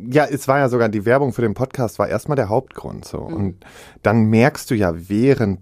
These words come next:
Speaker 1: dieser Dreharbeiten auch irgendwie,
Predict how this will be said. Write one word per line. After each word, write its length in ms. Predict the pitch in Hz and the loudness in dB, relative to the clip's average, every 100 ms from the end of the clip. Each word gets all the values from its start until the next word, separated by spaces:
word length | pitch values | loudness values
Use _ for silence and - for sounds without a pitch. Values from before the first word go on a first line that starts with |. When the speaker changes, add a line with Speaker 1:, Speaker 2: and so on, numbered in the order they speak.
| _ _ _ _ 117 | _ _ _ _ -2
Speaker 1:
dieser 240 | 104 95 | 4 2
Dreharbeiten 720 | 95 113 87 101 101 95 92 | 4 4 4 4 2 2 -2
auch 300 | - 90 90 - | -4 -2 -4 -4
irgendwie, 520 | 92 90 90 95 90 | -6 -6 -4 -2 -2